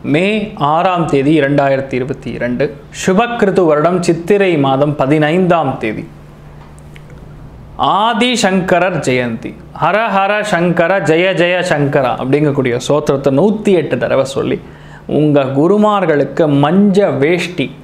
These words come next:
பட்டு வேஷ்டி கொடுத்தாலும் சந்தோஷம், இல்ல நார்மலான வேஷ்டியா இருந்தாலும் பரவாயில்ல, உங்களுடைய சக்திக்கு ஏற்ப தான தர்மங்கள் பண்ணும் பொழுது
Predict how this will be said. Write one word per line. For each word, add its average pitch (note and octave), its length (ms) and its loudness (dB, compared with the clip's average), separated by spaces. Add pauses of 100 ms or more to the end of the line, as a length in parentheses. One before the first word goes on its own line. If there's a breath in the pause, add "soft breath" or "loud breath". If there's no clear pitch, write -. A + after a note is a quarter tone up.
(100)
பட்டு D3 320 0
வேஷ்டி E3+ 300 2
கொடுத்தாலும் C#3+ 360 0
சந்தோஷம், C#3 560 -2 (680)
இல்ல C3+ 300 0
நார்மலான F3+ 400 2
வேஷ்டியா D#3 260 0
இருந்தாலும் D3 400 2
பரவாயில்ல, B2+ 280 0
உங்களுடைய F#3+ 540 2
சக்திக்கு F#3 560 -2
ஏற்ப F3 320 0 (680 loud breath)
தான A3 320 2
தர்மங்கள் G3+ 420 2
பண்ணும் C#3 300 0
பொழுது A#2 300 -4